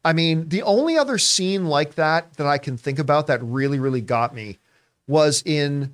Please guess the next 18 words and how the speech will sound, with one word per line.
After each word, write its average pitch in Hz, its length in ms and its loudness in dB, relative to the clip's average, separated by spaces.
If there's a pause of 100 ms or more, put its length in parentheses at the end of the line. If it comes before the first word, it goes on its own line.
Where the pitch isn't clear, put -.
(120)
The 151 100 0
Amazing 175 380 2
Spider-Man 156 600 0
two, 120 360 -2
which 131 200 -2
is 151 120 -2
not 214 160 2
a 175 40 0
fantastic 135 600 -4
movie, 107 420 -6 (680)
but 143 380 2
when, 139 440 0
uh, 127 200 2
he's 156 280 -2
trying 160 260 0
to 131 60 -2
save 139 360 0
Gwen 131 460 -2